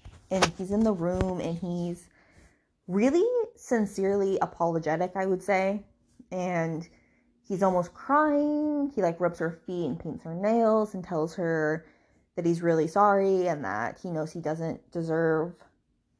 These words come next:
a second chance, but he regrets the things that he said. And when they have the baby, he cries and he says, "I can't believe I almost missed this. I can't believe I almost missed this."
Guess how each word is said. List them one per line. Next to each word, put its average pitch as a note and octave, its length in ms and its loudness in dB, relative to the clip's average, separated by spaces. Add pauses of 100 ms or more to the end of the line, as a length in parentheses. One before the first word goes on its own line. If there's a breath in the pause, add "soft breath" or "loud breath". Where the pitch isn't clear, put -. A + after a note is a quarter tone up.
(320)
a - 20 -14
second D#3+ 300 -8
chance, G#3+ 400 0
but - 120 -6
he D#3 180 -2
regrets D#3+ 640 -2
the D3 80 -8
things D#3+ 300 -6
that C#3+ 180 -4
he A2+ 120 -10
said. G#3+ 800 4 (1120 soft breath)
And F3 440 0
when F#3+ 180 2
they E3+ 100 2
have E3 180 4
the F3+ 60 0
baby, D#3+ 520 -2
he D#3+ 540 -6
cries D#3+ 420 -2
and E3 160 0
he D#3+ 100 -2
says, D#3+ 180 -10
"I D#3 60 0
can't E3 220 -4
believe E3 180 0
I D3+ 100 2
almost C#3 380 -2
missed - 240 -8
this. - 240 -8
I - 60 -10
can't E3 220 -4
believe E3 180 2
I C#3 40 -2
almost D#3 280 -6
missed - 180 -12
this." - 280 -16